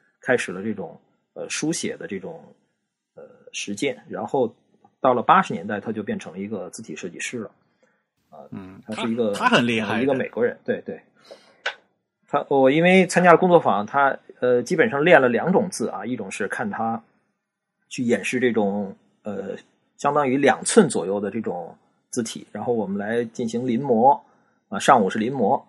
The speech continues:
Speaker 1: 呃，下午呢，实际上他留了一张作业，大概是一个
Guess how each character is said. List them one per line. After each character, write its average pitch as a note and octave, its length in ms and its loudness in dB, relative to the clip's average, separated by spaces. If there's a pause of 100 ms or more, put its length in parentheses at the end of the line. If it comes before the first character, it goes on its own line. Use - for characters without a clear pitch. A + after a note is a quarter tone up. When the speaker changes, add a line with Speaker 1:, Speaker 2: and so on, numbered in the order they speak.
(340)
Speaker 1:
呃， A2+ 120 -2
下 F#3 260 12
午 B2 60 8
呢， A#2+ 140 4
实 - 160 -4
际 C3 60 -2
上 C3+ 120 2
他 C3+ 100 -2
留 A2 200 2
了 C3+ 60 -2
一 B2+ 100 -2
张 C3 200 -2
作 B2+ 220 2
业， D#3+ 260 0 (140)
大 G#2+ 100 -2
概 A2 140 -6
是 A2+ 140 -6
一 A#2+ 80 0
个 B2 100 2